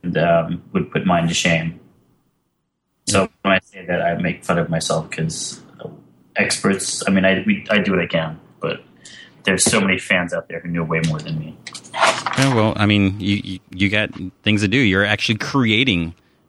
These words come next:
Speaker 2: the, the stuff while they can sit around and read. It's like, like, even, it's like, I don't have time to, to read as much as, as I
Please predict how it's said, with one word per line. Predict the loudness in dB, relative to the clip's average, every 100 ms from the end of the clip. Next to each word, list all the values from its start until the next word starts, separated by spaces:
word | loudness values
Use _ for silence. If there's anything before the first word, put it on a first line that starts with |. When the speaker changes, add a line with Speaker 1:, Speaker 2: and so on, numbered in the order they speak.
| _ _ _ -20 -16 -8
Speaker 2:
the, | -4 -4 -4
the | -4
stuff | -2 0 -2 -2 0
while | 2 4 0 0
they | -2
can | 0 -2
sit | 0
around | 2 2 2
and | 2
read. | 2 0 -2 -12 _ _ _ _ _
It's | -4 0
like, | 0
like, | 0 0 2
even, | 2 2 2 0 -4
it's | -6 -4
like, | -2
I | 0
don't | 0 0
have | -2 -2
time | 0 2 2
to, | 0 0 -2 -8
to | -4 -2
read | 0 2 4 4 0 -6 -6
as | -2
much | 0 0
as, | -2 -2
as | -4 0
I | 0 0